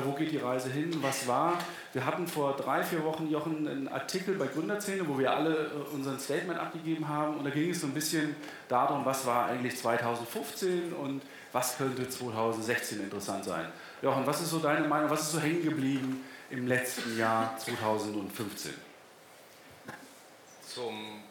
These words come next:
Speaker 2: zum Thema, es gab zweitausendfünfzehn viele Entwicklungen, Fintech, äh, Payment, Interchange-Reduktion, die alle jeweils schon massiv in der Entwicklung oder im Einfluss waren. Aber wenn man vielleicht auch mal auf Payment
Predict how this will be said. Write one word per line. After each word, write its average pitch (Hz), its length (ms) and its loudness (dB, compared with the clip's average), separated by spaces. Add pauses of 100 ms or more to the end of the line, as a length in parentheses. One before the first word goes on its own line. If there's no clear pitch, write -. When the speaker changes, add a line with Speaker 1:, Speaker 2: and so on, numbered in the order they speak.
(120)
Speaker 2:
zum 110 200 -12
Thema, 120 320 -8
es 113 100 -6
gab 135 120 0 (420)
zweitausendfünfzehn 127 500 -10
viele 131 200 -2
Entwicklungen, 117 600 -6
Fintech, 101 500 -4
äh, 98 40 -8 (540)
Payment, 101 460 -6 (200)
Interchange-Reduktion, 101 1120 -10
die 110 80 -10
alle 113 240 -4 (100)
jeweils 117 540 -2
schon - 180 -6 (520)
massiv 110 380 -4 (340)
in 104 80 -14
der 101 120 -6
Entwicklung 101 440 -10
oder 90 340 -14
im 90 420 -16
Einfluss 131 440 -8
waren. 98 240 -8 (540)
Aber 107 100 -2
wenn 110 80 -4
man 110 140 -4
vielleicht 110 200 -4
auch 104 180 -14
mal 98 60 -12
auf - 140 -14
Payment 113 260 -2